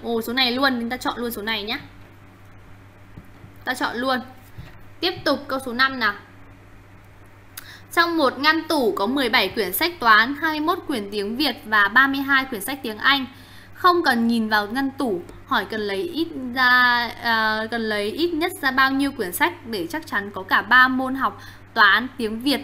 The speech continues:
và tiếng Anh. Nào, bây giờ có mười bảy quyển toán này, hai mươi mốt quyển tiếng Việt và ba mươi hai quyển sách tiếng Anh. Không cần nhìn vào tủ, hỏi cần lấy ra ít nhất bao nhiêu quyển sách để chắc chắn có cả ba môn học nào.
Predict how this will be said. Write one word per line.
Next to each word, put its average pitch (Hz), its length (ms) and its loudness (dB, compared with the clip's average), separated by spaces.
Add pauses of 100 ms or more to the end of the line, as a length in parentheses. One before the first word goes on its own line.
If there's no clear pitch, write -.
và - 80 -2
tiếng 202 220 -6
Anh. 240 260 4 (440)
Nào, 226 240 2 (680)
bây 269 120 -2
giờ 269 180 8
có 233 100 -4
mười 262 180 2
bảy 233 200 2
quyển 196 200 -6
toán 208 320 2
này, 285 240 -2
hai 311 180 4
mươi 320 100 -2
mốt 370 220 2
quyển 233 220 -4
tiếng 214 300 -6
Việt 277 180 0 (100)
và 220 120 2
ba 254 240 6
mươi 294 160 -2
hai 294 320 2
quyển 214 300 -8
sách 311 260 -4
tiếng 214 140 -8
Anh. 254 260 2 (460)
Không 359 240 2
cần 269 140 4
nhìn 240 160 2
vào 220 140 6
tủ, 254 200 -2
hỏi 220 200 -2
cần 220 100 -4
lấy 202 200 0
ra 208 100 2
ít 349 140 0
nhất 370 260 0
bao 330 160 8
nhiêu 349 160 0
quyển 349 200 -2
sách - 380 -2
để 202 200 -4
chắc 339 200 0
chắn 220 280 -2
có 214 100 -8
cả 233 200 2
ba 277 260 8
môn 285 180 2
học 247 220 2
nào. 185 140 -4